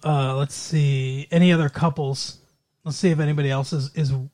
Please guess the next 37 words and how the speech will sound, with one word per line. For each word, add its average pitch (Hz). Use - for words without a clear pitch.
writing 143
to 143
us. 139
There's 180
a 208
lot 190
of 170
couples 156
on 175
here. 135
I 175
don't 127
know. 131
I 135
guess 151
that's -
it. 131
<laughs> -
How 208
about 175
this 185
one? 131
Married. 165
Big 165
teddy 170
bear. 131
<laughs> -
It's -
not 180
a -
person. 156
It's 131
an 147
actual 135
teddy 131
bear, 120
but 135